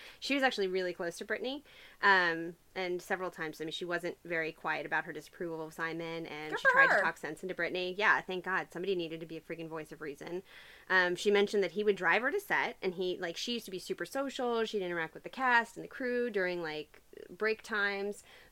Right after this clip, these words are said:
Speaker 1: But, um, once they got together, he would drive her to the set. He'd stay in her, his car, and then she would go sit with him during every break.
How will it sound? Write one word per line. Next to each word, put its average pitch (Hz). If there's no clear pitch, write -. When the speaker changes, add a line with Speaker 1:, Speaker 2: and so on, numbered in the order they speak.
Speaker 1:
But, 175
um, 165
once 190
they 180
got 170
together, 180
he 185
would 180
drive 170
her 190
to 180
the 175
set. 160
He'd -
stay 208
in 392
her, 320
his 269
car, 156
and 196
then 175
she -
would 269
go 220
sit 214
with 208
him 165
during 165
every 170
break. -